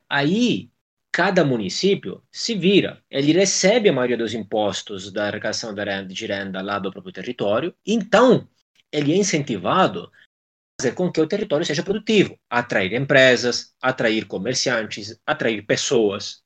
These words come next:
né? E se o município dar uma performance econômica, se, se prover serviços negativos, ruins, é muito mais fácil pra você se mudar do município pra outro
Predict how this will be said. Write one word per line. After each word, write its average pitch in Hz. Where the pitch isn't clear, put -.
né? 104
E 202
se 254
o 139
município 120
dar 135
uma 120
performance 113
econômica, 107
se, -
se 190
prover 180
serviços 120
negativos, 104
ruins, 117
é 160
muito 214
mais 143
fácil 101
pra 101
você 117
se -
mudar 131
do 180
município 139
pra 156
outro 143